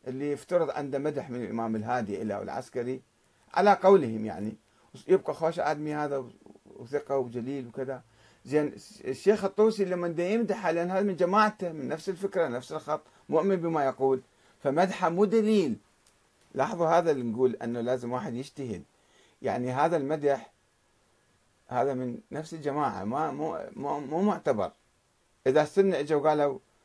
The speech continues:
"البخاري كتاب صحيح"، الشيعة يقبلون من عندهم؟ أو قالوا: "أبو هريرة صادق"، الشيعة يقبلون؟ ما يقبلون. فإذا الشيخ الطوسي ولا الشيخ المفيد ولا الصدوق ولا أي واحد من أتباع المذهب الاثنى عشري أو الإمامي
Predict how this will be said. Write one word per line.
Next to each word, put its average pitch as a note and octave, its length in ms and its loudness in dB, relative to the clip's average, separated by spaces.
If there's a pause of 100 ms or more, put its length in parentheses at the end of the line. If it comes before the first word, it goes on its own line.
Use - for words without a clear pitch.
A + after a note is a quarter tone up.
(260)
"البخاري D3 520 2
كتاب D3 300 -2
صحيح"، B2+ 420 -2
الشيعة D3 320 0
يقبلون D#3 380 -2
من F3 100 -4
عندهم؟ F3 360 -6 (300)
أو C3 160 2
قالوا: D#3+ 240 4
"أبو C#3+ 280 0
هريرة D3+ 300 2
صادق"، C3+ 400 0
الشيعة C#3 300 0
يقبلون؟ D3+ 580 -2 (340)
ما G#3 120 2
يقبلون. D3+ 500 0 (580)
فإذا D#3 580 6
الشيخ D3 360 -8
الطوسي G#3 440 0
ولا E3+ 200 0
الشيخ C3 260 -8
المفيد C3 500 -2
ولا B2 260 -6 (180)
الصدوق B2 600 -2 (340)
ولا C3+ 200 0
أي G3+ 100 6
واحد F3+ 320 4
من C#3+ 80 -4
أتباع C#3 360 0
المذهب B2+ 360 -2
الاثنى A#2+ 320 -6
عشري A#2+ 460 -4
أو G#2+ 100 -2
الإمامي B2+ 480 -2